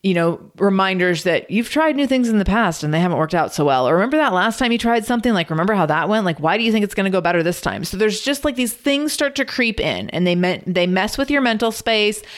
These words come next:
They can definitely impact your behavior. They can impact how hard you push yourself.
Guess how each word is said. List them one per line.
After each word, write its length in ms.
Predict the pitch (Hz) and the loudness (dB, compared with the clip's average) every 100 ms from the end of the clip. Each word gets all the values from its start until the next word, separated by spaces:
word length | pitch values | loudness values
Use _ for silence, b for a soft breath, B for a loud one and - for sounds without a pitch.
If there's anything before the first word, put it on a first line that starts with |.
| B - | B -4
They 100 | 185 | -2
can 160 | 202 185 | 0 -2
definitely 420 | 185 220 220 - | -2 -2 -2 0
impact 460 | 202 202 208 208 | 0 0 0 -2
your 200 | 185 180 | 0 0
behavior. 800 | 156 156 185 254 233 220 214 208 202 B - | 2 0 0 0 0 2 2 2 -2 B -4
They 100 | 185 | -2
can 160 | 180 196 | -2 -4
impact 520 | - 202 208 196 196 | 0 0 0 -2 -2
how 180 | - 160 | -2 -2
hard 240 | 156 165 | 0 -2
you 100 | 151 | -2
push 300 | 139 254 240 | -4 -4 -2
yourself. 640 | 220 220 - 214 196 202 | -2 -2 0 2 2 0